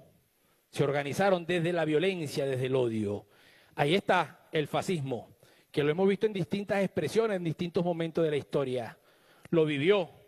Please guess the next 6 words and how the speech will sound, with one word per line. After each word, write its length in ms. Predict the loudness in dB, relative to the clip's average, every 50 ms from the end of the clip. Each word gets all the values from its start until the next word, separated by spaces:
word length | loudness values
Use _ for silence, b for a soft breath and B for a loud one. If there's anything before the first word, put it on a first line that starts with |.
| _ b b b b b b b b b
el 180 | -4 -4 -4 0
pueblo 360 | 2 2 4 4 4 4 2
judío 520 | 2 2 0 0 0 -2 -2 -4 -6 -10 -16 -20 -20 _ _ _
en 160 | -8 -6 -2
el 100 | -2 0
Holocausto. 680 | 0 0 0 0 0 0 0 0 -4 -6 -8 -8 -8 -10